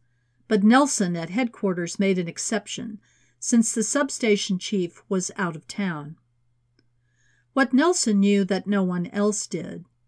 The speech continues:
was that the substation chief had been on the flight that had left Boston headed for Los Angeles,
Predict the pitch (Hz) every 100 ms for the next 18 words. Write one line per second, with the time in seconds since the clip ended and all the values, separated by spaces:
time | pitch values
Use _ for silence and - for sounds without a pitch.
0 | _ 190 185 196 - 202 247 226 - 220
1 | 208 - 208 - 214 190 202 175 185 185
2 | 190 208 - 220 214 147 - _ _ _
3 | _ _ 202 233 226 240 240 - 208 202
4 | - 165 160 202 190 185 - 180 175 170
5 | - 208 190 180 135 - -